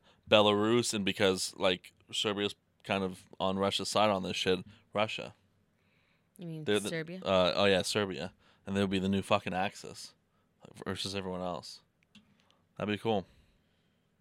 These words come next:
Speaker 2: I
Speaker 1: We'll
Speaker 2: guess.
Speaker 1: see. We'll see what happens. If, if fucking Jeffrey Epstein was here, you'd probably know. You would probably know what to do.
Speaker 2: <laughs> No, he wouldn't know shit.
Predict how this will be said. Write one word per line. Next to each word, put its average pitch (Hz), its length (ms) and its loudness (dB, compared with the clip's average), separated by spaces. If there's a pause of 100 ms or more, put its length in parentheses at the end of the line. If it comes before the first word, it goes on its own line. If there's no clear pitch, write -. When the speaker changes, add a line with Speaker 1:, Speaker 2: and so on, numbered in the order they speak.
(1200)
Speaker 2:
I 170 40 -16
Speaker 1:
We'll 190 100 -8
Speaker 2:
guess. 180 100 -4
Speaker 1:
see. 202 140 0 (280)
We'll - 100 -8
see - 120 -6
what 92 100 2
happens. - 400 0 (1800)
If, - 280 0
if 151 140 4
fucking 208 440 4
Jeffrey 170 320 6
Epstein 160 320 4
was 113 140 -4
here, 127 120 2
you'd 131 140 0
probably 175 260 2
know. 160 240 4 (880)
You 151 80 2
would 143 80 0
probably 147 300 4
know 135 220 2
what 98 240 0
to - 100 -8
do. 95 260 -4
Speaker 2:
<laughs> - 40 -20 (260)
No, 214 80 -2
he 208 160 -2
wouldn't 160 280 -8
know 156 140 -10
shit. 170 320 -10